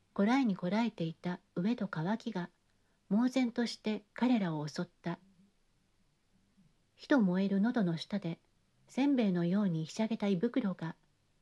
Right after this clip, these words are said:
霧で揉むような疼痛を訴え始めた。彼ら自身では、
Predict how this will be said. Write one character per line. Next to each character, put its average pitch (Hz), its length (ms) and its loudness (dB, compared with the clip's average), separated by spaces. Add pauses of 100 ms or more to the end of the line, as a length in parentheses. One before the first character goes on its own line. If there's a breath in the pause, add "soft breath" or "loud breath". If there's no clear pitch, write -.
(400)
霧 196 220 0
で 208 120 2
揉 190 140 4
む 208 160 2
よ 277 120 2
う 277 60 2
な 185 140 0
疼 208 200 0
痛 214 320 -2
を 190 280 -2 (100)
訴 240 420 -2
え 226 40 -2
始 226 240 -4
め 190 100 0
た。 170 220 -12 (2000)
彼 269 220 2
ら 202 120 2
自 202 220 -4
身 190 120 2
で 170 100 0
は、 160 220 -4